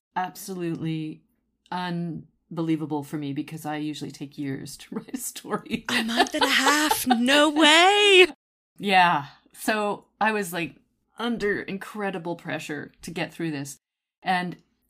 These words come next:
Speaker 1: I ran into the problem that I, even now I don't think I would have solved it, except in the same, same way of how to describe certain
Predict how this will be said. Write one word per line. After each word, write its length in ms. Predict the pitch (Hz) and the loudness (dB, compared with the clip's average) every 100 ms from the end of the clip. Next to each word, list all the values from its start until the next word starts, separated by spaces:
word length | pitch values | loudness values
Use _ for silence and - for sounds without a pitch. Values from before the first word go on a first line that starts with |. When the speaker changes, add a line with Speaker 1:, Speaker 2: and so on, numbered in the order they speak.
| _ 208 | _ -6
Speaker 1:
I 80 | |
ran 260 | 202 226 339 | -4 -2 -4
into 280 | 427 403 311 | -4 -4 -4
the 100 | 220 | -4
problem 800 | - - 262 311 180 151 185 262 _ _ _ _ | -10 -8 -4 -4 -4 -4 -8 -12 _ _ _ _
that 220 | 170 220 180 | -8 -8 -6
I, 40 | |
even 340 | 226 240 254 | -6 -2 -2
now 140 | 247 247 | -2 -4
I 80 | 175 | -4
don't 220 | 190 - | -6 -8
think 180 | 240 233 | -8 -6
I 100 | 185 | -6
would 200 | 180 180 | -8 -8
have 160 | 170 | -8
solved 380 | - 160 160 175 | -6 -6 -6 -6
it, 320 | 262 269 - _ _ _ _ - | -6 -6 -10 _ _ _ _ -12
except 400 | 190 - 190 196 | -10 -6 -6 -6
in 100 | 185 | -8
the 80 | 170 | -8
same, 420 | - 175 165 160 _ _ | -8 -6 -6 -10 _ _
same 280 | - 185 190 | -12 -8 -4
way 320 | 233 170 135 | -4 -4 -6
of 140 | 175 - _ _ _ | -8 -10 _ _ _
how 300 | - 233 247 | -10 -4 -2
to 100 | 277 | -2
describe 640 | 294 277 214 190 185 185 _ _ _ _ _ _ - | -4 -6 -4 -4 -4 -8 _ _ _ _ _ _ -16
certain 560 | - 214 208 190 185 | -8 -6 -6 -6 -8